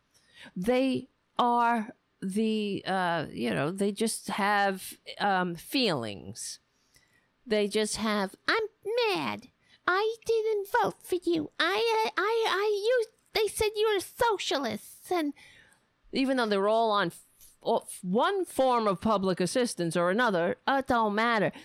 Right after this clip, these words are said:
And A O C is fighting so they, Republicans, don't pull and cut their lifelines. But that's okay,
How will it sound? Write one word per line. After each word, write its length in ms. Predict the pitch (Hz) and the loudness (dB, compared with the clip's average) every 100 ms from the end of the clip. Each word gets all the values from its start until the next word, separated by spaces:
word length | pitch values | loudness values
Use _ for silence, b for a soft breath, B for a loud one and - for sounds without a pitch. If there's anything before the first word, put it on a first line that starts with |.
| 214 | -6
And 200 | - 226 | -2 0
A 220 | - 262 | 2 2
O 100 | 247 | 2
C 460 | 226 - 247 226 202 | 0 -2 -2 0 0
is 220 | - 175 | 0 -2
fighting 640 | - - 220 349 247 160 165 | -2 0 2 2 2 0 0
so 380 | - 180 170 170 B | 2 2 2 0 B
they, 520 | 170 185 160 156 151 _ _ | 0 2 2 0 -2 _ _
Republicans, 1080 | 175 185 - 190 165 170 - 170 151 151 151 | -2 0 2 0 2 0 0 0 2 0 0
don't 300 | 175 180 - | 0 0 -2
pull 420 | - 196 165 - | 0 2 0 -2
and 160 | - 160 | -4 -4
cut 300 | - 185 - | -2 -2 0
their 180 | 151 131 | 0 0
lifelines. 1160 | 123 175 339 - 160 156 143 139 156 208 - - b b b b b b _ _ - | 0 0 0 0 0 2 0 0 -2 -4 -10 -12 b b b b b b _ _ -4
But 180 | 302 - | -2 2
that's 240 | 320 - | 0 2
okay, 600 | 311 - 220 185 180 214 | -2 0 0 2 0 -2